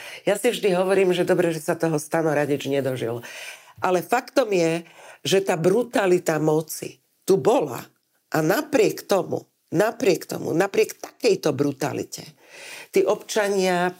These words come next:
prejavovali svoj odpor a vzdor, lebo si vážia, e, vlastnú ľudskú dôstojnosť a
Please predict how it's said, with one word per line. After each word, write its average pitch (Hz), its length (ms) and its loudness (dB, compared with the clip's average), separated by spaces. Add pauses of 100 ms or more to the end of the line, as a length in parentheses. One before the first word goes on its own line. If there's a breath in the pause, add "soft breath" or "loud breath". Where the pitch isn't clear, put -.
prejavovali 165 800 2
svoj 156 640 0
odpor 180 500 0
a - 140 -4
vzdor, 151 560 0 (500 loud breath)
lebo 180 720 2
si - 220 0
vážia, 139 680 -2 (840 loud breath)
e, 143 320 0 (160)
vlastnú 180 640 0
ľudskú 190 400 2
dôstojnosť 151 880 0
a 135 300 -4